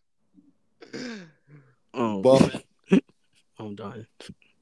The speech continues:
Speaker 1: But,
Speaker 2: Oh, yeah.
Speaker 1: um,
Speaker 2: Yo,
Speaker 1: what
Speaker 2: Chris,
Speaker 1: you about
Speaker 2: tell
Speaker 1: to
Speaker 2: us
Speaker 1: say?
Speaker 2: about,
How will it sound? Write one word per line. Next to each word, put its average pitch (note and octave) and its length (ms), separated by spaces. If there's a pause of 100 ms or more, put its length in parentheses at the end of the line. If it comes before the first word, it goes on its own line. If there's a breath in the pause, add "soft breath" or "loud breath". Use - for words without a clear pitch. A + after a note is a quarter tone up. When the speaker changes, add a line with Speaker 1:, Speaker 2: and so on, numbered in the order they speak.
(2500)
Speaker 1:
But, A#2 220
Speaker 2:
Oh, C3+ 60
yeah. D3+ 200
Speaker 1:
um, C#3 180 (220)
Speaker 2:
Yo, - 80
Speaker 1:
what A2 60
Speaker 2:
Chris, D3 200
Speaker 1:
you D3+ 40
about - 20
Speaker 2:
tell D3+ 100
Speaker 1:
to F3 40
Speaker 2:
us E3+ 60
Speaker 1:
say? A#2 60
Speaker 2:
about, E3+ 260